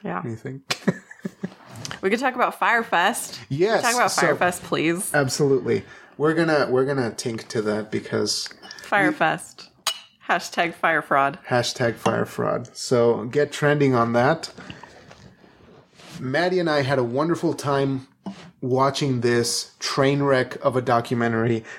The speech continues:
Speaker 2: not because it was put together, uh, in the wrong way or whatever, but the content was just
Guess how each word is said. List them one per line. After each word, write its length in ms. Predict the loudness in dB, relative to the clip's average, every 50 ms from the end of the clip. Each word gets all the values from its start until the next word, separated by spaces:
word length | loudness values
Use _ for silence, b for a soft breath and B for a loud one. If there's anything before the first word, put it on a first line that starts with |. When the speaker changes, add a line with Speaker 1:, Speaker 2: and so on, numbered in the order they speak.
| B
Speaker 2:
not 240 | 0 2 2 4 4
because 280 | 2 2 4 2 2 4
it 60 | 2
was 180 | 2 2 0
put 240 | 0 0 -2 -2 0
together, 720 | 0 -2 0 2 2 2 4 4 4 4 2 0 -2 -4 -8 -6 _
uh, 440 | -2 0 0 0 2 0 0 -2 -2 -4
in 140 | -4 -2 0
the 100 | 0 2
wrong 300 | 2 2 2 2 2 2
way 260 | 2 4 4 4 4
or 160 | 4 4 2
whatever, 420 | 2 2 2 2 2 2 2 0 0
but 320 | 2 0 0 0 0 0
the 60 | -4 -4
content 600 | -2 0 0 0 2 2 0 0 0 -2 -2 -4
was 180 | -6 -6 -6
just 420 | -2 0 0 2 2 0 -6 -8